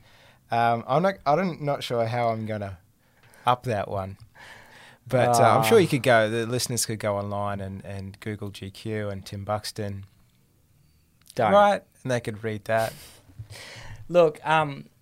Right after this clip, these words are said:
Speaker 1: There's probably some nice pickies in there too.
Speaker 2: Mm, yeah, well, <laughs> you're making me blush, Ben. I would say this, um, I do have some,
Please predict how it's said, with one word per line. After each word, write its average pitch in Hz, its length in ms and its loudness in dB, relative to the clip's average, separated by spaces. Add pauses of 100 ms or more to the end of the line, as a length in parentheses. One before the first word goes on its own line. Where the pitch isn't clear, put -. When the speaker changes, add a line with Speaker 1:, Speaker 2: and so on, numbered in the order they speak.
(220)
Speaker 1:
There's - 100 -14
probably 120 240 0
some 110 180 -2
nice 110 240 0
pickies 110 400 -10
in 104 100 -10
there 104 220 -6
too. 170 100 -2
Speaker 2:
Mm, 156 360 0
yeah, 117 580 -2
well, 120 460 0 (480)
<laughs> 208 440 0
you're 139 240 -12
making 123 360 -12
me 123 80 -14
blush, 139 320 -8
Ben. 123 200 -6 (560)
I 170 140 6
would 196 280 0
say 175 320 4
this, 160 340 -4
um, 127 360 -2 (180)
I 139 140 4
do 160 220 2
have 143 440 4
some, 123 440 -8